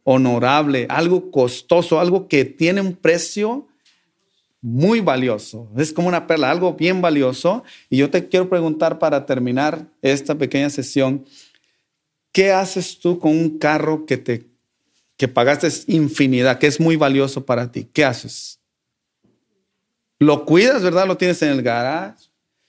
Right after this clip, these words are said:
este, lo lavas, lo limpias, sus rines, todo le pones a las llantas, lo quieres que se mire impecable. Hermano, tu esposa es valiosa. Y, y no solo tu esposa,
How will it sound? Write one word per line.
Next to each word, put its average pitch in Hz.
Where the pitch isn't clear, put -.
este, 127
lo 143
lavas, 165
lo 165
limpias, 170
sus 127
rines, 175
todo 165
le 156
pones 156
a 147
las 127
llantas, 160
lo 127
quieres 160
que 156
se 131
mire 190
impecable. 123
Hermano, 120
tu 117
esposa 113
es 117
valiosa. 107
Y, 165
y 151
no 151
solo 196
tu 180
esposa, 151